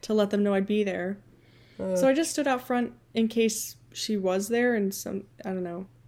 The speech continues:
Speaker 1: just whatever. I had the time and it was right down the block. And I'm standing there for not even five minutes, and multiple creepy, weird men are like, "Hey, hey." I, I was like, "No,
Speaker 2: Mm.
Speaker 1: I'm going home. I'm not about to walk a block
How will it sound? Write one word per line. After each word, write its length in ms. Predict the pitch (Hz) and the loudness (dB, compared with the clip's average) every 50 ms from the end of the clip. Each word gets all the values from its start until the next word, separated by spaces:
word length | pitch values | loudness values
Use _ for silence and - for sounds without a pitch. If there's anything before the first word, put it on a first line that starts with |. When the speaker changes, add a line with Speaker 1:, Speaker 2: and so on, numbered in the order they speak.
| - - - - | -20 -20 -20 -18
Speaker 1:
just 320 | - - 208 196 - - - - - | -12 -10 -10 -10 -12 -14 -18 -16 -12
whatever. 420 | 196 196 190 180 180 185 202 208 - - | -10 -8 -8 -6 -6 -6 -6 -8 -10 -8
I 60 | - 202 | -6 -6
had 160 | 196 196 196 | -4 -4 -4
the 60 | 196 | -6
time 340 | - - 190 196 196 208 214 | -6 -4 -4 -2 -2 -2 -2
and 120 | 202 196 | -4 -4
it 60 | 185 | -4
was 140 | - 190 190 | -6 -6 -6
right 260 | 185 185 185 - - - - - | -6 -6 -6 -8 -10 -14 -16 -10
down 160 | - 190 190 | -8 -6 -6
the 40 | 190 | -6
block. 380 | 185 - 180 180 196 240 240 - - - - - - - - - - - - _ - | -4 -4 -4 -4 -4 -6 -6 -10 -20 -20 -20 -20 -20 -20 -20 -20 -20 -20 -10 _ -2
And 320 | 294 285 285 294 285 - - 269 | 0 2 2 2 0 -2 -2 -2
I'm 140 | 269 277 | -2 -2
standing 420 | 262 - - 311 320 339 370 370 330 | -2 -4 -2 0 0 2 2 2 2
there 180 | 277 254 254 | 0 0 -2
for 180 | 247 - - 254 | -2 -2 -2 0
not 200 | 247 240 233 254 | 2 2 2 2
even 320 | 277 285 311 302 285 269 247 | 2 2 2 0 0 0 -2
five 420 | - - 233 226 226 233 233 220 214 | -4 -2 -2 0 2 2 2 2 2
minutes, 520 | 214 220 202 185 190 185 - - - - - | 0 0 0 -2 -4 -6 -10 -12 -16 -12 -6
and 320 | - 214 220 220 214 214 - - - - - _ _ - - _ _ _ _ - | -2 0 2 2 2 0 -4 -10 -20 -20 -20 _ _ -20 -20 _ _ _ _ 0
multiple 540 | 220 220 247 269 277 277 294 - 285 269 262 | 4 6 6 6 4 2 -2 -2 -2 -2 -2
creepy, 380 | - - 262 254 247 254 247 | -2 -2 -2 -2 0 0 0
weird 240 | 240 240 233 233 220 | 2 2 2 2 2
men 220 | 226 226 226 220 208 | 2 2 2 2 2
are 40 | 208 | 2
like, 160 | 202 196 196 | 2 0 0
"Hey, 340 | 233 302 330 320 294 277 262 | 0 2 2 4 4 2 2
hey." 460 | 254 277 285 277 269 262 262 254 - - - - _ - - - - | 0 -2 -2 0 0 0 -2 -2 -6 -8 -14 -20 _ -20 -14 -6 -2
I, 80 | 208 | 0
I 40 | 214 | 0
was 440 | 202 190 190 190 185 185 180 185 180 | 0 0 0 0 0 0 0 0 0
like, 80 | 180 180 | 0 0
"No, 100 | 180 180 180 180 | 0 -2 -2 -4
Speaker 2:
Mm. 60 | 170 - | -4 0
Speaker 1:
I'm 120 | 196 208 | 0 0
going 240 | 196 196 196 196 196 | 2 0 0 -2 -2
home. 540 | 190 196 190 190 190 190 190 196 202 202 202 - - - - | -2 -2 -2 -2 -2 -2 -2 -2 -2 -4 -6 -12 -20 -12 -4
I'm 120 | - 208 226 | -2 0 2
not 120 | 240 247 | 2 2
about 200 | 240 233 226 220 | 2 0 0 -2
to 100 | - 220 | -2 -2
walk 320 | 202 196 190 190 202 196 - | 0 0 0 0 -2 -2 -4
a 60 | 202 | -6
block 500 | 202 208 202 196 196 208 220 - - | -4 -4 -4 -2 -2 -4 -4 -8 -12